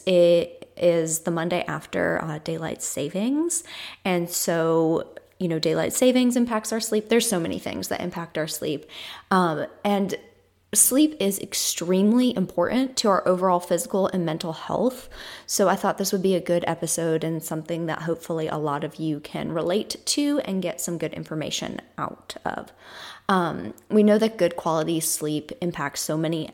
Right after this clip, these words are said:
aspects of our functioning, yet the C D C estimates that one in three adults in the United States does not get enough sleep. So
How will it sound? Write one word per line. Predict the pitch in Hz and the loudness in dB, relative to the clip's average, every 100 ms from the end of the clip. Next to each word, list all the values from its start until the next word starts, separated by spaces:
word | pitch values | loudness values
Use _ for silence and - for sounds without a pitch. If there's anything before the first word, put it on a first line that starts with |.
| _ | _
aspects | - 147 - 208 220 220 - | -6 -6 -4 -2 -2 -2 -4
of | 185 175 | -2 -2
our | 151 | -4
functioning, | - 127 165 - 240 269 294 302 - - - - | -4 -6 -4 0 2 4 2 -2 -8 -18 -18 -6
yet | 202 202 185 175 - - - | 2 4 6 2 0 -2 -2
the | 196 196 | 2 4
C | 190 - | 4 2
D | 220 226 | 2 2
C | 214 - 175 190 - | 0 -2 -2 0 0
estimates | 156 - 220 233 233 233 | -2 -2 0 0 0 -4
that | - 170 - | -4 -4 -2
one | 160 160 175 | 0 2 2
in | 202 | 0
three | 190 180 170 | -2 -2 0
adults | 165 156 147 - | 0 0 0 -4
in | - 180 | -4 -2
the | 165 | 0
United | 156 143 151 139 | -2 -2 -2 -2
States | - - 160 - | -4 -4 -4 -6
does | - 175 | -6 -6
not | 147 139 - | -4 -6 -6
get | - - | -8 -8
enough | 143 - | -8 -6
sleep. | - 98 - | -6 -6 -6
So | - - 127 | -2 0 0